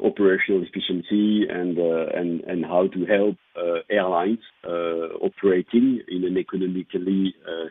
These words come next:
sustainable, uh, manner. Um, and, and, and we're doing quite a few things in multiple areas. I think that the one, uh, I would probably push more today with you is, is the tools we provide, uh,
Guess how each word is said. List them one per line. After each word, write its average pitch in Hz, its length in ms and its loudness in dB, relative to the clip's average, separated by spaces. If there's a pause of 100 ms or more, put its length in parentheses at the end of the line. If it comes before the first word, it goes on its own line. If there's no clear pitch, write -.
(120)
sustainable, 98 720 2 (160)
uh, 85 200 -8
manner. 85 320 -4 (960)
Um, 85 380 -6
and, 120 160 2
and, 127 400 4 (240)
and 120 180 4
we're 127 140 2
doing 156 340 2
quite 139 140 2
a 131 40 -2
few 120 200 -4
things 120 220 0
in 101 240 0
multiple 98 380 -6
areas. 107 420 2
I 107 40 0
think 113 180 2
that 110 140 2
the 104 100 -2
one, 113 520 2
uh, - 380 -8
I - 20 -2
would 101 300 0
probably 92 340 -4
push 113 160 4 (420)
more 95 280 0 (100)
today 95 240 4
with 92 140 -4
you 117 400 4
is, 95 40 -10 (540)
is 110 180 0
the 117 80 0 (100)
tools 139 360 2
we 110 180 2 (100)
provide, 101 560 2
uh, 95 340 -4